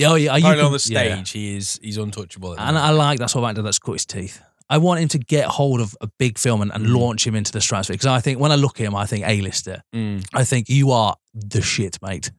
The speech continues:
Speaker 1: Not a shit, you are the shit. Think he's phenomenal. But this film, Jesus, whoever wrote this, they weren't, they were not fucking about. They were paid, they were not paid per minute. They were like, "I'm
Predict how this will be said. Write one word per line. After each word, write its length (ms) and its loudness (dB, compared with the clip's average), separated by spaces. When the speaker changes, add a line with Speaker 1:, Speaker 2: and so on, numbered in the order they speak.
Speaker 1:
Not 200 2
a 100 2
shit, 240 -6
you 180 2
are 80 0
the 260 2
shit. 300 -4
Think 560 -2
he's 100 2
phenomenal. 300 -2
But 140 0
this 200 4
film, 360 0
Jesus, 420 4
whoever 240 4
wrote 240 4
this, 280 2
they 180 2
weren't, 220 4
they 200 4
were 140 4
not 280 4
fucking 240 2
about. 220 4
They 100 6
were 100 4
paid, 300 2
they 160 4
were 140 4
not 280 2
paid 600 2
per 180 2
minute. 280 2
They 100 4
were 80 6
like, 120 2
"I'm 120 4